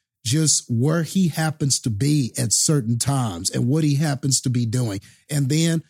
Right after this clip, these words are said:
just like we were talking, y'all were talking about the scene at the end with him and Blanc, like, he was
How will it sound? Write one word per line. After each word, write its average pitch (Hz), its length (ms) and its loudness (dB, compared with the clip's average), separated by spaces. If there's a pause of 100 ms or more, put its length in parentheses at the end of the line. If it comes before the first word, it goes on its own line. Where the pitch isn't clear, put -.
(180)
just 156 300 0
like 151 200 0
we 151 120 2
were 139 80 0
talking, 165 340 -2
y'all 131 220 0
were 135 80 -2
talking 160 320 -2
about 127 260 -2
the 135 80 -2
scene 160 380 2
at 143 100 -2
the 131 180 -6
end 147 360 0
with 117 260 -2 (100)
him 156 200 0
and 117 160 -2
Blanc, 123 420 -2 (320)
like, 135 480 0 (400)
he 208 240 2
was 175 380 2